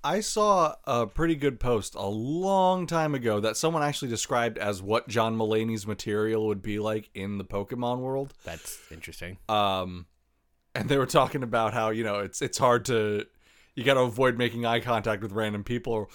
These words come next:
Speaker 1: lest they challenge you to a Pokemon battle. "Sir, I have one elderly Snubbull. You are packing a Rayquaza in there."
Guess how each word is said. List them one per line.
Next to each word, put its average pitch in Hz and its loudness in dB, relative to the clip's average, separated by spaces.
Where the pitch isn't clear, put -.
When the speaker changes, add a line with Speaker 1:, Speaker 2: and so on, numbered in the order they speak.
Speaker 1:
lest 123 0
they 110 2
challenge 120 0
you 110 -4
to 110 -2
a 107 -2
Pokemon 110 0
battle. 92 -2
"Sir, 170 6
I 156 6
have 170 8
one 135 4
elderly 127 2
Snubbull. 123 0
You 127 0
are 123 6
packing 120 2
a 107 -2
Rayquaza 98 -2
in 87 -10
there." 80 -6